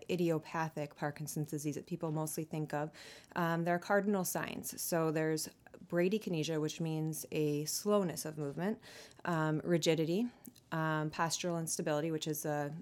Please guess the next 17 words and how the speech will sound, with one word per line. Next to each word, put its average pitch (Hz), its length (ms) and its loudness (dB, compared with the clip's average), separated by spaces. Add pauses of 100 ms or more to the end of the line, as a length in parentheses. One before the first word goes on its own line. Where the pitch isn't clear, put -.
(300)
difficulty 165 440 -2
with 160 100 0
balance, 156 580 0
and 151 200 -2
tremor. - 520 -2 (480)
Um, 160 320 2
if 180 160 -4
you 247 180 4
have 190 520 0 (500)
two 277 340 4
of 175 240 2
the, 156 280 6 (460)
either 160 240 0
tremor, 214 600 2 (160)
slowness 185 460 0
of 180 140 -2
movement, 185 500 2